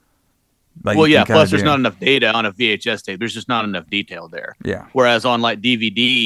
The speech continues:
Speaker 2: even, or Blu-ray especially, or streaming like, like we watched it,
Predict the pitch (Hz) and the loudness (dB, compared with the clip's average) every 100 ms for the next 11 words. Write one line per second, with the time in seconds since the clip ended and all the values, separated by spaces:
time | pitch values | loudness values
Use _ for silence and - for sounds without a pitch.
0 | 107 98 101 95 98 107 104 101 98 95 | -2 -4 -4 -6 -6 -4 -2 0 -2 -4
1 | 95 - - 110 135 123 101 87 - 117 | -6 -14 -10 -2 0 0 -2 -2 -6 -2
2 | 110 - 92 87 - _ _ - 101 - | -2 -4 -8 -8 -10 _ _ -8 -8 -6
3 | 117 113 107 92 80 87 113 104 98 90 | -4 -2 -2 -4 -6 -8 -4 0 0 -2
4 | - 90 | -6 -10